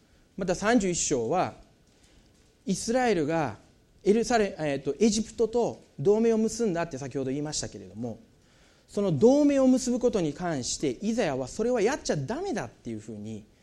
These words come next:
イザヤは言ってるんです。三十章、三十一章の、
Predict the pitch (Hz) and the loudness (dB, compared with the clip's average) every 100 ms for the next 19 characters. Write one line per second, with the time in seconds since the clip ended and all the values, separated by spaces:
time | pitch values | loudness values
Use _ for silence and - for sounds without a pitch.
0 | _ _ _ _ _ 156 143 110 156 160 | _ _ _ _ _ -4 -4 -2 -6 -2
1 | 156 117 98 - - - 220 269 254 269 | -2 -2 -10 -20 -18 -8 -2 0 0 0
2 | - 175 - 185 233 196 175 151 120 | 0 -2 -2 -4 -2 -2 -4 -6 -8